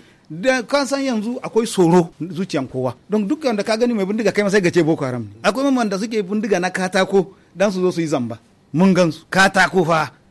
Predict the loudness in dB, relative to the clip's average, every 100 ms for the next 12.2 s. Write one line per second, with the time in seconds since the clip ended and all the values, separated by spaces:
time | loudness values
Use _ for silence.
0 | _ 2 4 4 0 0 2 2 0 -4
1 | -6 -10 -6 -4 -2 -4 -10 -10 -12 -14
2 | -18 -6 -4 -4 -6 -12 -2 2 4 6
3 | 4 0 -4 0 0 4 4 4 4 2
4 | 0 -2 2 4 4 4 4 4 0 -10
5 | -2 0 2 2 0 -2 -6 -14 -10 -8
6 | -8 -10 -14 -14 -14 -16 -10 -4 0 0
7 | -2 -6 -2 -4 -4 -14 -20 -4 0 0
8 | 0 0 -2 -2 -6 -2 -2 -2 -6 -2
9 | 0 0 -2 -4 -4 -4 -6 -10 -10 -12
10 | -16 -16 -18 -20 -14 -10 -4 2 4 4
11 | 2 -4 -6 -2 0 2 4 2 2 0
12 | -2 -6